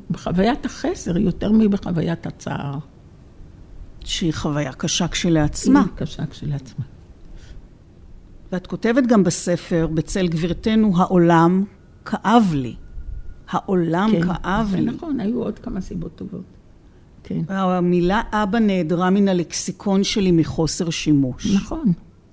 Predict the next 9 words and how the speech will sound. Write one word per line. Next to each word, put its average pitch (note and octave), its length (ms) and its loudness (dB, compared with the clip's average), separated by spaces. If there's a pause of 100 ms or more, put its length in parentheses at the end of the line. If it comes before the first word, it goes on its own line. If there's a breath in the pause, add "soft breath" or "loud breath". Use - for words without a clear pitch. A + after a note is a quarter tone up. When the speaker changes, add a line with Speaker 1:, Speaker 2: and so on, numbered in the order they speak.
(880 loud breath)
Speaker 2:
אבל F3+ 260 2
אביך F3 340 0
מופיע A3+ 460 4
בהרבה F3 560 2
מן G3+ 160 2
הספרים, F#3+ 640 0
הוא D#3+ 100 6
נוכח D3+ 800 -2
בכתיבה. C#3 600 -8